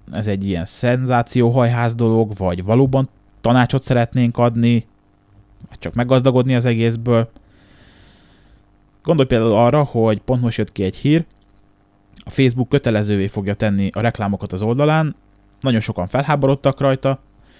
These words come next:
Van egy ilyen, hogy Adblock, Adblock Plus, ha felteszed az oldaladra, vagy a böngésződbe,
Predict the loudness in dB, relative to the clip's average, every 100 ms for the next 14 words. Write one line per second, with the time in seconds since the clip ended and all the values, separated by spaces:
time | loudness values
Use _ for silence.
0 | -6 0 0 2 0 0 -2 -4 -2 0
1 | -2 -4 -4 -4 -2 0 -2 -2 -2 -2
2 | -2 -4 -2 -2 -2 -4 -6 -2 0 2
3 | 2 2 0 -2 -20 -20 -4 0 0 0
4 | 0 0 0 0 -2 0 -2